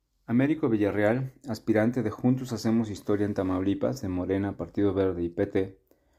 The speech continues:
ha sido señalado por el pan de pactar con grupos de la delincuencia organizada y acusan a uno de sus hijos de tener ligas con bandas de huachicoleros.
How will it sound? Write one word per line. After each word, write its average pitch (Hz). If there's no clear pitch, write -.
ha 123
sido 131
señalado 113
por 92
el 87
pan 101
de 110
pactar 104
con 104
grupos 101
de 98
la 90
delincuencia 87
organizada 87
y 113
acusan 131
a 104
uno 107
de 107
sus 90
hijos 110
de 98
tener 95
ligas 101
con 90
bandas 90
de 90
huachicoleros. 82